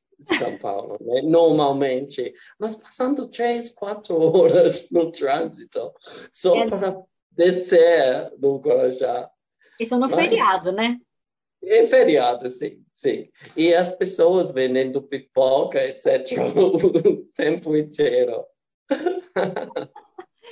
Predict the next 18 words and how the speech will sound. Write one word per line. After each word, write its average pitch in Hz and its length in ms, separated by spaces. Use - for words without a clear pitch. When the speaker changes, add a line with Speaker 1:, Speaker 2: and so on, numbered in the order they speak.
Speaker 2:
Aliás, 240 360
é 254 60
mais 247 260
fácil 269 400
você 277 280
dizer 240 260
o 233 80
que 240 140
não 262 540
encontra 269 680
na 233 160
praia 226 500
do 240 180
que 262 140
o 247 60
que 254 100
você 240 320
encontra, 226 800